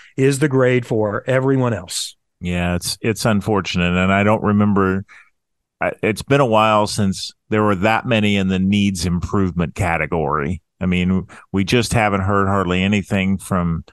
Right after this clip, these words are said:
Speaker 2: from those four or five teams, and, and, you know, we've seen, by the way, a shakeup not only at Ed Carpenter, but we saw an engineering shakeup at, at Juncos Hollinger this week, which we can, uh, maybe touch on briefly later. But,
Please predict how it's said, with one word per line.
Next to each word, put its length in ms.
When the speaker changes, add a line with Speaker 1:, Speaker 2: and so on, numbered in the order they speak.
Speaker 2:
from 280
those 240
four 240
or 40
five 400
teams, 580
and, 320
and, 720
you 100
know, 80
we've 260
seen, 320
by 160
the 80
way, 180
a 40
shakeup 640
not 120
only 280
at 60
Ed 200
Carpenter, 680
but 240
we 140
saw 220
an 60
engineering 580
shakeup 680
at, 180
at 180
Juncos 500
Hollinger 500
this 260
week, 320
which 200
we 120
can, 300
uh, 180
maybe 320
touch 340
on 200
briefly 400
later. 340
But, 240